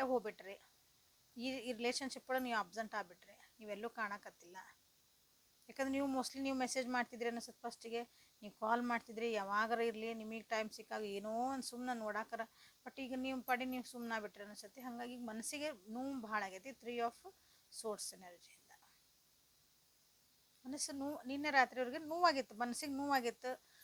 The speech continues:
mostly ಅತ್ತಾರ ಅವ್ರು ಮನಸ್ಸು ಪೂರ್ವಕವಾಗಿ ಅಳ-, ಅತ್-, ಅಳ್ಬೇಕಂದ್ರೆ ಕೆಲವೊಂದ್ಸಲ ಅಳು ಬರಲ್ಲ,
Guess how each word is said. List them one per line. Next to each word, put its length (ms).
mostly 260
ಅತ್ತಾರ 360
ಅವ್ರು 200
ಮನಸ್ಸು 420
ಪೂರ್ವಕವಾಗಿ 640
ಅಳ-, 240
ಅತ್-, 200
ಅಳ್ಬೇಕಂದ್ರೆ 500
ಕೆಲವೊಂದ್ಸಲ 360
ಅಳು 140
ಬರಲ್ಲ, 260